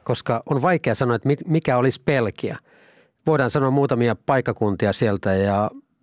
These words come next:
voidaan sanoa, et-, että no puhutaan noin kahta kieltä,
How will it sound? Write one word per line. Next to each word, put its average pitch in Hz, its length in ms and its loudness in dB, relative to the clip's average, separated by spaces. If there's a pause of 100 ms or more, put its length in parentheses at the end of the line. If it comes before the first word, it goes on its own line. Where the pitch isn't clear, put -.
(600)
voidaan 113 280 2
sanoa, 110 280 0
et-, 101 120 -4 (200)
että 110 300 -4 (160)
no 123 100 -2
puhutaan 107 460 0
noin 113 180 0
kahta 104 360 -2
kieltä, 98 440 -2